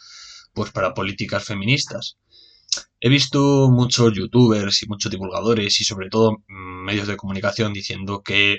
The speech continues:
estos veinte mil millones no van exclusivamente a políticas feministas, que van a,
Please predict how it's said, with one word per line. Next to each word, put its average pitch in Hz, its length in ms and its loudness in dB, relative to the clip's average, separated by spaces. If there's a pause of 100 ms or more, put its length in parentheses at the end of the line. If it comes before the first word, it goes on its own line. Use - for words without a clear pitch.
estos - 220 -8
veinte 98 220 -10
mil 98 120 -10
millones 101 400 -6
no 104 100 -4
van 98 200 -4
exclusivamente 101 840 -4
a 101 100 2
políticas 95 500 -8
feministas, - 720 -2 (460)
que 98 340 0
van 92 280 -4
a, 95 180 2